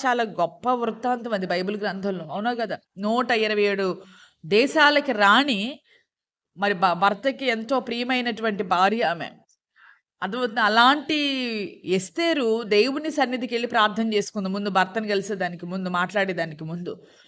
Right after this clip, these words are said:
మరి అలాగ వాళ్ళు దేవుని యందు నమ్మిక ఉంచిన సంగతి దేవుడు ఎరిగి ఉన్నాడు గనుక, వాళ్ళ జీవితాల్లో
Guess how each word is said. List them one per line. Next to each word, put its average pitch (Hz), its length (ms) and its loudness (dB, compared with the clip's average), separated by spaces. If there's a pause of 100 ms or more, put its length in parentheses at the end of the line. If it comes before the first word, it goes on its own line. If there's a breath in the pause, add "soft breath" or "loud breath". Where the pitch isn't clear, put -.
(240 soft breath)
మరి 240 100 2
అలాగ 262 280 6
వాళ్ళు 247 340 6
దేవుని 254 420 0
యందు 285 220 -2
నమ్మిక 254 520 0
ఉంచిన 269 500 -4
సంగతి 262 400 -4
దేవుడు 240 400 2
ఎరిగి 254 380 2
ఉన్నాడు 254 420 0
గనుక, 202 320 -2
వాళ్ళ 185 460 0
జీవితాల్లో 240 800 -2